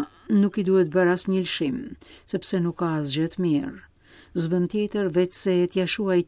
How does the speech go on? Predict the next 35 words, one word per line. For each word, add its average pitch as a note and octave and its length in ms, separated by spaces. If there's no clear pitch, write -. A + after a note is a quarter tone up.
trurin G3 500
dhe F3 140
zemrën, E3+ 640
ati G3 240
që G#3 260
shpreson G#3+ 460
të G3+ 220
ndizet G#3 500
e G3 80
të E3 80
gëzoj F3 380
kështu, - 320
ca F3+ 140
qaste F#3+ 480
të E3+ 140
këndshme, F3+ 580
pak F3+ 240
a - 80
shumë F3+ 240
të E3 180
gjata, E3+ 440
pak F#3 160
a F3 80
shumë F#3 240
të - 100
përsëritura. F3+ 720
Papa A3+ 240
Francesku A3 560
ja F#3+ 100
mbylli F3 380
rrugën F3 380
në D#3+ 80
të D3 100
gjitha G#3+ 240
drejtimet, G3 800